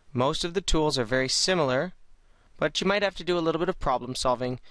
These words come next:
to find out exactly the tool that you need that I am showing you on the screen here today. So the first thing we're gonna do is we are going to distinguish between the image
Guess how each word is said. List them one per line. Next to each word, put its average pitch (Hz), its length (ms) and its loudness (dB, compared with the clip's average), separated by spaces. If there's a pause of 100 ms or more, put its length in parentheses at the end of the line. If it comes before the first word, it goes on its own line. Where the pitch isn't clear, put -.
(280)
to - 160 6
find 143 360 -2
out 131 200 0
exactly 127 640 -2
the 120 120 -6
tool 123 560 0 (380)
that 113 140 0
you 123 140 0
need 123 440 0 (200)
that 120 140 -2
I 120 80 0
am 117 120 -2
showing 120 360 0
you 117 100 0
on 117 140 0
the 120 40 0
screen 117 360 -2
here 110 160 -2
today. - 340 -4 (1400)
So - 140 -4
the 139 60 -2
first 220 220 2
thing 226 140 2
we're 202 100 2
gonna 170 160 0
do 147 320 0 (320)
is 127 260 -2
we 160 180 0
are 185 60 2
going 165 340 0
to 151 260 0 (560)
distinguish 156 560 0
between 139 480 0
the 120 140 -2 (100)
image 190 460 2